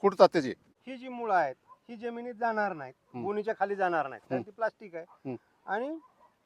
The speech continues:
Speaker 2: याला गोणीच्या वर जे दोन इंचाचा थर आहे मातीचा,
Speaker 1: हा, हा.
Speaker 2: त्याच्यातून ते,
Speaker 1: अन्नद्रव्य,
Speaker 2: अ, अन्नद्रव्य
Speaker 1: पाणी.
Speaker 2: पुढचे पंधरा दिवस जे लागणार
Speaker 1: उसाचे
Speaker 2: आहे.
Speaker 1: एक डोळा गोळी मांडले, त्याच्यावर पुन्हा मातीचा थर किती दिला?
Speaker 2: त्याच्यावर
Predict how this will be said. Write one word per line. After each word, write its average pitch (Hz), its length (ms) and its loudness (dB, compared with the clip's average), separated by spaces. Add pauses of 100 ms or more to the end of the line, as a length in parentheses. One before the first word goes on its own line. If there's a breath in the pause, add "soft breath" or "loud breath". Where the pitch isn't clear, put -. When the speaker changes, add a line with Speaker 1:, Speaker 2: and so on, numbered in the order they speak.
(240)
Speaker 2:
याला 247 220 2
गोणीच्या 254 540 0
वर 277 160 2
जे 262 140 -10
दोन 254 240 0
इंचाचा 233 380 -2 (120)
थर 214 160 4
आहे 170 180 6
मातीचा, 143 460 -2
Speaker 1:
हा, 120 120 4
हा. 117 100 -2
Speaker 2:
त्याच्यातून 233 460 0
ते, 262 420 -2 (600)
Speaker 1:
अन्नद्रव्य, 170 500 8
Speaker 2:
अ, 175 60 0
अन्नद्रव्य 196 480 2
Speaker 1:
पाणी. 170 180 10
Speaker 2:
पुढचे 156 140 2
पंधरा 190 380 -4
दिवस 196 260 -10 (200)
जे 180 140 -10
लागणार 170 320 -2
Speaker 1:
उसाचे 185 200 2
Speaker 2:
आहे. 170 220 2
Speaker 1:
एक 165 80 2
डोळा 175 200 10
गोळी 170 560 2
मांडले, 160 360 4
त्याच्यावर - 540 0
पुन्हा 196 200 6
मातीचा 190 260 6
थर 185 140 0
किती 175 120 2
दिला? 175 120 4
Speaker 2:
त्याच्यावर 220 320 4